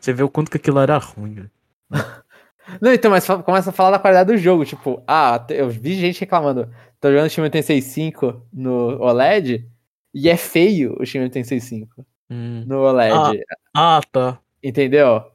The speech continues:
Speaker 1: Cê,
Speaker 2: Que aí,
Speaker 1: cê,
Speaker 2: que
Speaker 1: é.
Speaker 2: que a tela feia não esconde mais, né? Agora você tá vendo com uma tela bonita e você vê, por exemplo, uma tela bonita e vê um jogo de três D S, o que que acontece?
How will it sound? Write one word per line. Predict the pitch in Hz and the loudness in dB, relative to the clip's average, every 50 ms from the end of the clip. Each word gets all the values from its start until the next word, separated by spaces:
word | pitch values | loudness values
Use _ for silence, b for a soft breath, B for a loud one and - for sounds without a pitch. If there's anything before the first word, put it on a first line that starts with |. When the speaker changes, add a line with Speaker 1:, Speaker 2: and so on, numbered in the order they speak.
| _ _ _ _ _ _ _ _ _ - | _ _ _ _ _ _ _ _ _ -6
Speaker 1:
Cê, | - - 156 151 | -2 0 2 2
Speaker 2:
Que | - 151 | 2 2
aí, | 139 143 151 165 - | 2 4 2 2 0
Speaker 1:
cê, | - - | -4 -10
Speaker 2:
que | - - - _ _ _ _ _ _ _ 139 | -14 -16 -20 _ _ _ _ _ _ _ -6
Speaker 1:
é. | 127 123 120 117 117 - _ _ _ _ | -6 -4 -4 -6 -10 -12 _ _ _ _
Speaker 2:
que | - 143 | -2 -2
a | 131 | 0
tela | - 160 156 160 156 | 2 4 4 4 2
feia | 143 - - 160 160 165 | 0 0 2 2 2 2
não | 170 185 | 2 0
esconde | 185 - - 185 180 185 175 185 | -4 -2 -2 -2 -2 0 0 -2
mais, | 175 170 160 160 160 156 139 135 | -2 0 0 0 0 0 -2 -2
né? | 139 | -4
Agora | 135 135 135 | -4 -4 -4
você | 127 - | -2 -2
tá | 147 131 | -4 -2
vendo | 151 151 143 135 120 | -2 -6 -8 -10 -10
com | - 156 | -6 -4
uma | 151 | -4
tela | 139 156 151 151 | -2 0 0 0
bonita | 143 139 143 143 143 - | 0 -2 -6 -6 -6 -6
e | 226 | -6
você | - 196 | -6 -6
vê, | 165 165 151 | -6 -6 -6
por | 117 - 160 | -4 -4 -2
exemplo, | 156 151 143 120 143 | -2 -2 -4 -4 -6
uma | 135 135 135 | -6 -6 -2
tela | - 156 151 147 143 | 0 0 2 2 0
bonita | 139 147 147 143 147 143 160 | -2 -4 -6 -6 -8 -8 -8
e | |
vê | 151 165 | -6 -6
um | 165 156 | -4 -2
jogo | 160 160 160 | -2 -4 -4
de | 160 | -6
três | - 170 160 156 156 | -6 -4 -4 -4 -2
D | 175 190 | -2 0
S, | 170 147 127 117 - 127 | 0 0 0 -2 -6 -8
o | 123 | -6
que | - 135 | -6 -6
que | - 143 | -6 -8
acontece? | - - 170 165 - - 139 123 117 117 - - | -8 -8 -8 -6 -2 0 0 0 0 -2 -8 -16